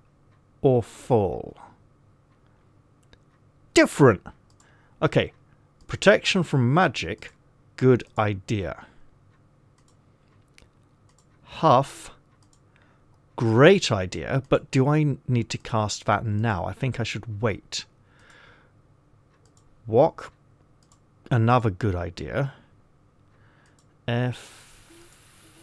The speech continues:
off. It's an explosion that's coming, right?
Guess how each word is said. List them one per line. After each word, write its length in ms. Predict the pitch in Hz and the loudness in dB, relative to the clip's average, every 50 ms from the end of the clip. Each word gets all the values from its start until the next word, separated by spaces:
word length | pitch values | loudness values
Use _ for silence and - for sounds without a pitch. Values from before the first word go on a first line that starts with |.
| - - - - - - - - - - - - - - - | -20 -20 -20 -20 -20 -20 -20 -20 -20 -20 -20 -20 -20 -6 -4
off. 580 | 131 98 85 80 123 135 - - - - - - - _ _ _ _ _ _ _ _ _ _ _ _ _ _ _ _ _ _ _ _ _ _ _ _ _ _ _ _ _ _ _ _ _ _ _ _ _ _ _ _ _ _ _ _ - _ _ - | -2 -2 -2 -2 -6 -8 -10 -16 -20 -20 -20 -20 -20 _ _ _ _ _ _ _ _ _ _ _ _ _ _ _ _ _ _ _ _ _ _ _ _ _ _ _ _ _ _ _ _ _ _ _ _ _ _ _ _ _ _ _ _ -20 _ _ -6
It's 220 | 131 123 - - | -6 -4 0 2
an 60 | 143 139 | 2 0
explosion 600 | - - - - - 156 156 160 139 120 135 131 | 0 -2 -8 0 4 6 6 6 6 4 2 -2
that's 160 | 131 - - | -2 -4 -6
coming, 380 | - - 123 104 90 85 80 | -2 -2 -2 0 0 -4 -6
right? 260 | 82 92 120 - - | -4 -4 -4 -4 -4